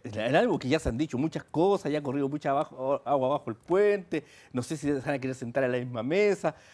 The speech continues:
¿ya? Pero además tienen que hacer lo que, lo que no tenemos en la mesa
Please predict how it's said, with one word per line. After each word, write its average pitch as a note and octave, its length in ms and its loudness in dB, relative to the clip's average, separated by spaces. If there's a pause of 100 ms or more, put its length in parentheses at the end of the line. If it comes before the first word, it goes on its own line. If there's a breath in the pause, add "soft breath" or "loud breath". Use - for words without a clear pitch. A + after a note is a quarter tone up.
(160 loud breath)
¿ya? C#3 240 0 (340 loud breath)
Pero B2 180 0
además B2 400 -4
tienen F3+ 220 -8
que B2+ 300 -10 (180)
hacer - 280 -14
lo F#3 140 -12
que, G#2+ 420 -12
lo A2+ 80 -8
que B2 80 -6
no C#3+ 80 -2
tenemos C#3+ 220 -8
en A#2+ 60 -8
la - 80 -6
mesa B3+ 280 -2